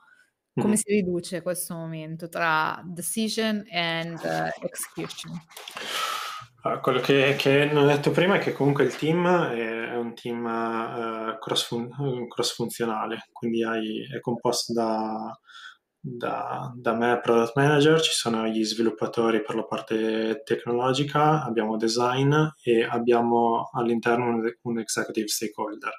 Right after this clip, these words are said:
Speaker 2: Quindi le decisioni più nel day to day possono essere prese direttamente dal team perché ci si allinea velocemente con il,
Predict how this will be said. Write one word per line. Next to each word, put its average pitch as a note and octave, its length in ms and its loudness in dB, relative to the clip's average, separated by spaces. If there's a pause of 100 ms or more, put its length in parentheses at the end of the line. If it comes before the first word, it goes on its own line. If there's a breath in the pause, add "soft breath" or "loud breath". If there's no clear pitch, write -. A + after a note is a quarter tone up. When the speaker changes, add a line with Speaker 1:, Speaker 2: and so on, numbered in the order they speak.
(680 loud breath)
Speaker 2:
Quindi A2 480 -2
le B2+ 220 0
decisioni C3 580 6
più B2 360 4
nel A#2+ 200 4
day A#2+ 140 6
to A#2+ 140 2
day D#3 540 2 (120)
possono A#2 320 -2
essere A2 280 -4
prese A2 280 -4
direttamente A2+ 500 -2
dal A2 200 -4
team C3+ 540 0
perché A2 460 -6
ci A2+ 140 -4
si - 180 -2
allinea A2+ 420 -2
velocemente A#2 720 0
con A#2 180 -2
il, A2+ 160 -2